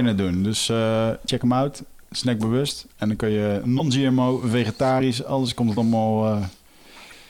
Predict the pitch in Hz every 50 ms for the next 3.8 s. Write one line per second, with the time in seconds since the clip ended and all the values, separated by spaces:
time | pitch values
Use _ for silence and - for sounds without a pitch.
0 | - - - - - - 110 104 87 - - - 104 98 92 - 117 131 127 123
1 | 113 101 90 90 87 85 - - 120 117 101 95 - 135 135 131 120 120 120 117
2 | 117 113 98 104 107 107 107 101 98 95 - 90 90 95 - - - 117 104 104
3 | 101 101 117 113 - - - 110 107 104 104 104 104 101 104